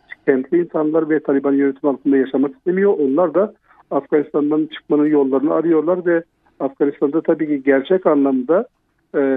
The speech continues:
işin ehli olan insanlar, e, konusunda bir kıtlık yaşanacaktır. Taliban şimdi yine bunu eski kendi, e, ilkel yöntemleriyle yapmaya çalışacak ama bu Afganistan'ın şu anki,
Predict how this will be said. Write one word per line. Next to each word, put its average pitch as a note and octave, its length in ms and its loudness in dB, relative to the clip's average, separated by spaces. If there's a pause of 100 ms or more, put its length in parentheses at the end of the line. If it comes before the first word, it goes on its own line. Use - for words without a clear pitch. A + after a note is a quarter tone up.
(480)
işin E3 360 -4
ehli D#3+ 300 0
olan D3 320 4
insanlar, D3+ 500 2
e, D3+ 420 -4
konusunda C#3+ 480 -2
bir D3 80 0
kıtlık - 400 -8
yaşanacaktır. B2+ 680 -2 (500)
Taliban D3+ 420 2
şimdi D#3 180 -8
yine F3+ 360 2
bunu E3 360 2
eski D#3+ 380 -2
kendi, D#3+ 560 2 (500)
e, D3 260 2
ilkel D#3+ 400 0
yöntemleriyle D#3 720 2
yapmaya C3+ 360 0
çalışacak C3 580 -2
ama D3+ 260 2
bu D#3+ 140 0
Afganistan'ın D3+ 600 -2
şu F3 80 0
anki, D#3+ 320 -4